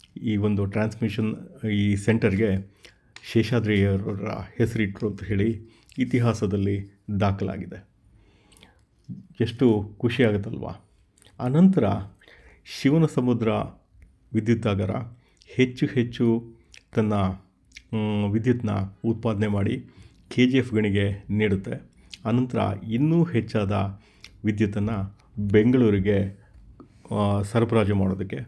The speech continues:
ಇನ್ನೊಂದು ಲೈನನ್ನು ಹಾಕ್ತಾರೆ. ಇದಕ್ಕೆ ಮೈಸೂರು ಸಂಸ್ಥಾನ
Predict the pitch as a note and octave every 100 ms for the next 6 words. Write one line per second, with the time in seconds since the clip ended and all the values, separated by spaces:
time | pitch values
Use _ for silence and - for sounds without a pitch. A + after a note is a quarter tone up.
0 | - _ - _ - - A#2 C#3+ B2 G2
1 | F#2+ F#2+ G#2 G#2+ - - G2+ - - -
2 | - _ _ _ _ _ _ _ _ -
3 | - D3 F#3 F#3+ G2+ G2 - - - -
4 | A2+ C3 C#3+ A#2+ A2+ G#2 G#2+